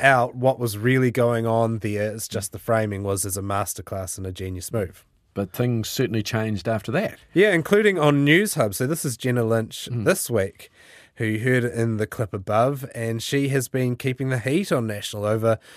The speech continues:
Speaker 1: what turned out to be some quite wobbly revenue projections from its online gambling and foreign buyers taxes that it was proposing to prop up that tax plan. Here she is on Tuesday, noting that eight hundred and ninety million dollars of the three point one billion dollars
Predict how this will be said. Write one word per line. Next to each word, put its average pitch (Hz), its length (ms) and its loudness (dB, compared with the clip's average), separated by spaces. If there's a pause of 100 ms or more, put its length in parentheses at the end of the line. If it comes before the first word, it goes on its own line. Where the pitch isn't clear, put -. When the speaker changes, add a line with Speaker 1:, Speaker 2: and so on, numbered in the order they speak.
(160)
Speaker 1:
what 139 180 2
turned 135 240 0
out 123 160 4
to 127 100 -8
be 135 140 2
some 123 200 -2
quite - 460 2
wobbly 131 460 2
revenue 165 460 4
projections 135 640 2
from 127 220 2
its 123 220 -2 (340)
online 127 460 4
gambling 131 440 4
and 117 100 0
foreign 120 320 2
buyers 139 420 4
taxes 110 500 -2
that 110 120 0
it 104 80 -4
was 104 220 -6 (180)
proposing 113 680 0
to 113 140 -6
prop - 280 0
up 117 160 -2
that 113 220 -2
tax - 300 2
plan. 98 280 -6
Here 135 200 -4
she 127 180 -2
is 123 160 2
on 117 180 2 (380)
Tuesday, 165 640 2
noting 113 320 2
that 117 260 2
eight 120 180 0
hundred 117 320 0
and 110 160 -2
ninety 120 440 0
million 135 540 2
dollars 123 440 2
of 107 120 -12
the 110 100 -8
three 123 240 -4
point 117 280 -4
one 120 260 2
billion 127 400 2
dollars 120 380 2